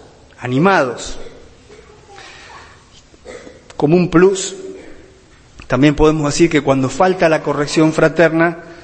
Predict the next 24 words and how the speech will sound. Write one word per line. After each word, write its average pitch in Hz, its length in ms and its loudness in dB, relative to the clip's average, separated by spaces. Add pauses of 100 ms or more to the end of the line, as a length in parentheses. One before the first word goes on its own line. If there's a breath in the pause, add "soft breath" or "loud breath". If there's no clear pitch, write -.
(340 loud breath)
abunda 143 400 2
la 127 140 2
crítica, 151 580 0
la, 120 360 -4 (360)
la 120 160 -6
maledicencia, 120 800 -2
¿no? 123 80 -6
Los 113 140 -8
chismes, - 500 -6 (600)
como 123 180 -16
una 117 120 -8
contracara. 120 840 -6 (2250 loud breath)
Por 180 140 2
el 185 60 -2
contrario, 196 440 0
cuando, 165 640 -2
cuando 175 260 0
esto 240 180 -2
sucede, 170 560 0
cuando 147 300 -2
en 170 100 0
una 202 200 0
comunidad 170 420 2
cristiana 180 640 0